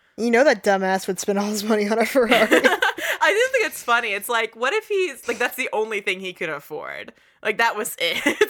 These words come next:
Speaker 2: It was like, "Yeah, I'm homeless, but I've got my Ferrari, so it's fine."
Speaker 1: Beep, beep.
Speaker 2: <laughs> And,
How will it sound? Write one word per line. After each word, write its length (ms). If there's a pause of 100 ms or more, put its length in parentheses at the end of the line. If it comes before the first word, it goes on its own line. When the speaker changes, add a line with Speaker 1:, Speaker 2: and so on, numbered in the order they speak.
(120)
Speaker 2:
It 140
was 180
like, 320
"Yeah, 220
I'm 240
homeless, 440
but 140
I've 120
got 180
my 140
Ferrari, 840
so 480
it's 260
fine." 680 (140)
Speaker 1:
Beep, 180
beep. 280 (260)
Speaker 2:
<laughs> 1160
And, 260